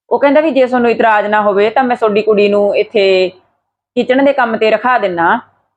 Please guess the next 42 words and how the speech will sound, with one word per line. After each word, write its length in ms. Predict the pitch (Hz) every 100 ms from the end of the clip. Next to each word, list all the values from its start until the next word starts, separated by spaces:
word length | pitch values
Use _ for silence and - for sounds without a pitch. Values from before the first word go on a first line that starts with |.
| _
ਉੱਥੇ 200 | 233 240
ਨਾ 120 | 262
ਜਦੋਂ 320 | 285 277 262 254 - _ _ _
ਕੋਈ 180 | 233 247
ਵੀ 100 | 285
ਕੰਮ 280 | 269 226 220
ਚੱਲਦਾ, 600 | 214 202 202 202 202 -
ਉੱਥੇ 240 | 214 214
ਦੋ 180 | 208 202
ਕਮਰੇ 340 | 202 202 196 196
ਬਣਾਏ 360 | 220 233 196
ਹੁੰਦੇ 300 | 190 190 185
ਆ, 160 | 190 190 - _ 214
ਇੱਕ 120 | 220
ਕਿਚਨ 380 | 220 196 214 226
ਬਣਾਈ 320 | 226 226 202
ਹੁੰਦੀ 300 | 196 185 190
ਆ, 160 | 190
ਜਿਹੜੇ 300 | - 196 226
ਦੇਖ 280 | 240 220 202
ਰੇਖ 240 | 226 196 196
ਕਰਦੇ 400 | 202 185 190 190
ਆ 180 | 180 180 _ _ -
ਉਹਨਾਂ 220 | 214 233
ਦਾ 120 | 247
ਰੋਟੀ 340 | 233 214 - 233
ਪਾਣੀ, 340 | 226 202 202
ਚਾਹ 240 | 214 214
ਪਾਣੀ 240 | 233 254 214
ਬਣਾਉਣਾ 380 | 185 175 160 160
ਹੁੰਦਾ, 280 | 165 156 156 _ _ _ -
ਕਿਉਂਕਿ 400 | 214 277 285 262
ਕੰਮ 420 | - 247 220 226
ਲੰਬਾ 520 | 226 214 196 180 196
ਹੁੰਦਾ। 260 | 208 208 202
ਕਿਸੇ 260 | 196 190
ਤਰ੍ਹਾਂ 260 | 214 202 202
ਦਾ 120 | 196
ਠੇਕਾ 340 | 196 190 - 190
ਜਿਹੜਾ 220 | 202 233
ਲਿਆ 220 | 214 190
ਹੁੰਦਾ, 320 | 185 180 180